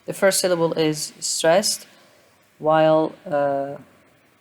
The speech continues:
with the addition of I N G and E D, the final consonant is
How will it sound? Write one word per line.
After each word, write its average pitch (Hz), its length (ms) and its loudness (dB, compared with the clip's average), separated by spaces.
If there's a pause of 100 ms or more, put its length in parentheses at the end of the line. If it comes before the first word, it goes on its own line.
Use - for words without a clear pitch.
(480)
with 147 100 -6
the 147 80 0
addition 147 280 0
of 180 100 0
I 170 160 2
N 170 100 0
G 170 100 -2
and 175 120 0
E 175 140 -4
D, 208 260 -2 (400)
the - 80 -8
final 165 320 0
consonant 160 580 -2
is 156 340 -4